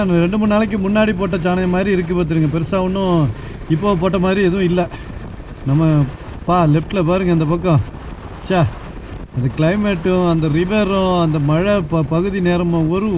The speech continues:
ஃபுல்லா பாம்புங்க. இது இப்ப மூங்கிலுங்க, மூங்கிலுங்க. இவரு க-, கோபுரம் மாதிரி ரெண்டு பக்கம் வளைஞ்சு நிக்கி பாருங்க. லெஃப்ட்ல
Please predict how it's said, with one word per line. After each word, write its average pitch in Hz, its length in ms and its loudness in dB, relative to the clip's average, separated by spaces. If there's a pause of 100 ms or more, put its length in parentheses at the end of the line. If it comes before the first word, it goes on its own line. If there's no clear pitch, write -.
(220)
ஃபுல்லா 254 580 -2 (100)
பாம்புங்க. 208 360 2 (480)
இது 175 220 4
இப்ப 165 180 2
மூங்கிலுங்க, 208 540 2
மூங்கிலுங்க. 196 380 2 (560)
இவரு 170 200 4
க-, 151 200 2
கோபுரம் 208 400 2
மாதிரி 233 220 2
ரெண்டு 208 340 0
பக்கம் 214 260 0
வளைஞ்சு 202 280 0
நிக்கி 180 180 -2
பாருங்க. 160 280 4 (640)
லெஃப்ட்ல 156 300 0